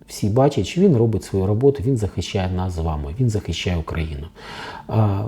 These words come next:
от цим негідникам, які стали ініціаторами цього зак-, законопроекту, цим негідникам, які його підтримують, до речі, на сайті президента від-, відповідна петиція за один день набрала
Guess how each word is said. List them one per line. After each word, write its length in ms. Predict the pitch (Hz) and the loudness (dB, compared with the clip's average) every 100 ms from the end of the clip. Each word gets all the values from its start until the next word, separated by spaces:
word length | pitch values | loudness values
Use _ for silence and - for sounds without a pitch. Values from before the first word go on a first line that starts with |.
| 113 | 0
от 140 | - | 2
цим 200 | 180 180 | 4 6
негідникам, 580 | 147 120 127 110 113 107 | 6 6 4 0 0 0
які 180 | 98 120 | 0 -2
стали 300 | - 98 107 | 0 0 4
ініціаторами 720 | 120 117 135 143 139 123 113 | 2 4 2 4 4 2 2
цього 240 | 117 110 | 2 2
зак-, 440 | 107 104 - - - | 2 -2 -2 -6 -2
законопроекту, 680 | 110 113 107 104 107 101 - | 0 2 2 2 2 0 0
цим 220 | - 131 | 2 4
негідникам, 520 | 120 110 117 107 104 | 4 4 2 2 2
які 220 | 104 - 110 | 0 0 0
його 180 | 101 | 2
підтримують, 600 | 104 113 - 147 160 110 - - - - - - - - | 2 0 4 4 6 2 -2 -10 -20 -18 -18 -20 -14 -2
до 200 | 107 113 | 4 6
речі, 340 | 110 - 110 | 4 2 0
на 120 | 107 | 0
сайті 280 | 104 110 - | 2 0 0
президента 840 | 101 107 104 101 95 92 98 92 95 | -2 0 0 2 0 0 -2 0 0
від-, 360 | 107 104 110 113 | 0 2 2 4
відповідна 420 | 107 110 104 98 | 0 2 2 2
петиція 520 | - 113 117 - 104 | 2 2 2 2 2
за 160 | 101 139 | 6 8
один 260 | 131 135 | 8 6
день 200 | 110 101 | 4 2
набрала 420 | 101 104 101 95 | 0 0 0 -2